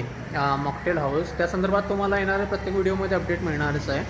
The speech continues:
मी कालच्या व्हिडिओमध्ये सांगितलं होतं की एक निर्णय असा घ्यायचा आहे, जो आपल्याला थोडासा खटकतो किंवा आपल्याला मनाविरुद्ध आहे. तो म्हणजे, हा व्यवसाय थोड्या दिवसासाठी ब्रेक करतोय,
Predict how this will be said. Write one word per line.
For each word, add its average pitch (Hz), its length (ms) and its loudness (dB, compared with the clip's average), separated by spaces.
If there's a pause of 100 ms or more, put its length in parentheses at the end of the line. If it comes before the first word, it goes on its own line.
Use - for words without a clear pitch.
(340)
मी 208 60 -4
कालच्या 208 320 6
व्हिडिओमध्ये 254 340 2
सांगितलं 208 320 -2
होतं 202 160 -4
की 202 100 -6
एक 202 120 -6
निर्णय 170 320 -2
असा 170 260 -2
घ्यायचा 143 280 0
आहे, 135 80 -4
जो 143 100 0
आपल्याला 147 320 0
थोडासा 147 380 -4
खटकतो 185 500 -4
किंवा 156 160 -2
आपल्याला 202 600 0 (500)
मनाविरुद्ध 180 480 2
आहे. - 440 -4
तो 180 80 -2
म्हणजे, 185 580 -2 (160)
हा 160 140 4
व्यवसाय 165 500 4
थोड्या 170 440 2
दिवसासाठी 180 480 0
ब्रेक 160 340 -2
करतोय, 160 280 0